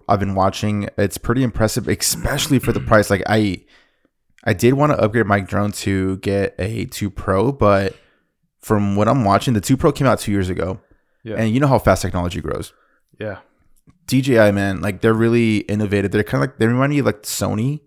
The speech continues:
Speaker 1: how
Speaker 2: Mm-hmm.
Speaker 1: Sony is with their cameras.
Speaker 2: Just
Speaker 1: Like,
Speaker 2: pushing.
Speaker 1: they keep pushing them, pushing, they, they keep pushing the thread, man. And so D J I, man, they're definitely killing the drone. Um, I know GoPro tried to get into the drone world, but they totally collapsed and did not work out.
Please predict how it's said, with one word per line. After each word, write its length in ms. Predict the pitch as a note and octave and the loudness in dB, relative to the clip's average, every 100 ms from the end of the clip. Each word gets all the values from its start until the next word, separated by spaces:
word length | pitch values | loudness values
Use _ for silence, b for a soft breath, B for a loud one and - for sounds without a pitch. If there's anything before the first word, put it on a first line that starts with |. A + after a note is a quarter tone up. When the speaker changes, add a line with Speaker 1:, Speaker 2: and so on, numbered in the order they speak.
| - A2 | -16 -6
Speaker 1:
how 120 | G#2+ | -6
Speaker 2:
Mm-hmm. 180 | G2 G#2 | -4 -2
Speaker 1:
Sony 200 | G#2 A2 | -2 -2
is 160 | A2 | -2
with 80 | G2 | -2
their 100 | G#2 | -6
cameras. 420 | - G2 G2+ A2 | -2 -2 0 0
Speaker 2:
Just 60 | A#2 | 0
Speaker 1:
Like, 120 | F#2+ | -2
Speaker 2:
pushing. 300 | A#2+ - C3 - | -4 -8 -10 -8
Speaker 1:
they 80 | - | -8
keep 300 | - A#2 - | -6 -6 -6
pushing 360 | - A#2 - G#2 | -2 -2 -2 -6
them, 120 | F#2+ | -6
pushing, 360 | - A2+ - G2+ | -4 -6 -4 -4
they, 120 | F#2+ | -4
they 160 | F#2 G2+ | -2 -2
keep 240 | A2+ G2+ | -4 -4
pushing 260 | A#2+ - G2 | -6 -4 -6
the 80 | |
thread, 300 | F2 G#2 G2 | -2 0 0
man. 240 | F2+ - A2 b b b b | -2 -6 -8 b b b b
And 160 | A2 G2+ | -6 -4
so 420 | - G#2 G2 F#2+ | 0 0 2 0
D 180 | F2+ A2+ | -2 0
J 140 | A2+ | 4
I, 140 | G#2+ G2+ | 4 4
man, 160 | G2 | 0
they're 140 | G2 G2 | 0 -2
definitely 440 | - G#2 - A#2 | 0 0 0 -4
killing 240 | - A2 G#2 | -2 -2 -2
the 80 | |
drone. 400 | F#2+ G2+ G2 G2 - b b b b b b b - | -2 0 0 -2 -8 b b b b b b b -2
Um, 440 | G2+ F#2 F#2 F2+ F#2 | 2 2 2 0 0
I 80 | |
know 180 | G2+ G#2+ | 2 4
GoPro 360 | F#2 G#2+ G2+ G#2 | 4 2 2 0
tried 160 | G#2 | 2
to 60 | G2 | 2
get 120 | G2 | 2
into 160 | G2+ F#2+ | -2 -4
the 80 | G2 | -4
drone 260 | G2+ G2 | -2 0
world, 200 | G2 G2+ | 2 0
but 200 | F#2+ E2+ | 0 -4
they 100 | - G2+ | -4 -8
totally 500 | - - G#2+ G#2 G2+ | -8 -4 -2 -2 -4
collapsed 480 | - F#2+ F#2+ F#2 | -4 2 2 2
and 80 | F#2+ | -2
did 100 | F#2+ | -2
not 220 | G2+ G2 | 0 -2
work 260 | F#2 F#2+ - | -2 -4 -2
out. 380 | F#2 G2 - | -2 0 -2